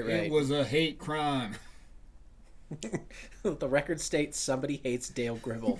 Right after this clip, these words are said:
Speaker 1: <laughs> That's a long list.
Speaker 2: It is a very long list.
Speaker 1: <laughs>
Speaker 2: Uh, s-, no, probably headed up by Rusty Shackelford.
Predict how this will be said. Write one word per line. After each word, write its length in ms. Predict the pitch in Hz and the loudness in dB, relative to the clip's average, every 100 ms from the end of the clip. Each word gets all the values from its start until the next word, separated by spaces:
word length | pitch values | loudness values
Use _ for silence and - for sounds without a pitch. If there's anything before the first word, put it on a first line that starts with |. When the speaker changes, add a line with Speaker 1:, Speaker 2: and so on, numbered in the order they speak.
| - | -2
Speaker 1:
<laughs> 1300 | 185 - 196 175 - 190 - 233 - - - - 180 - 180 - 180 - - - - - - - - - - | -2 0 0 0 0 -4 -2 -6 -4 -6 -6 -6 -8 -6 -8 -8 -10 -12 -14 -18 -18 -18 -18 -16 -14 -12 6
That's 160 | - 160 | 8 10
a 80 | |
long 920 | 131 143 147 143 143 143 139 139 131 | 8 10 12 12 12 12 12 10 8
list. 380 | 127 117 - - - - - | 4 2 2 0 -6 -14 10
Speaker 2:
It 120 | 240 214 | 12 12
is 140 | 196 | 10
a 60 | 175 | 4
very 360 | 160 165 151 | 6 4 6
long 360 | 135 123 117 117 | 4 4 2 -2
list. 380 | 104 117 - 127 | -4 -4 -6 -8
Speaker 1:
<laughs> 60 | - - 123 - | -8 -10 -12 4
Speaker 2:
Uh, 200 | 143 139 - | 8 8 6
s-, 160 | - 151 | -4 -6
no, 420 | 139 135 147 160 | -6 -2 2 0
probably 460 | - 196 196 170 147 | 4 6 6 4 4
headed 280 | 160 156 | 4 6
up 140 | 147 147 | 4 4
by 100 | 127 | 2
Rusty 360 | 120 120 - | 2 -2 -4
Shackelford. 640 | 110 131 117 107 - 107 | -6 -6 -4 -6 -6 -8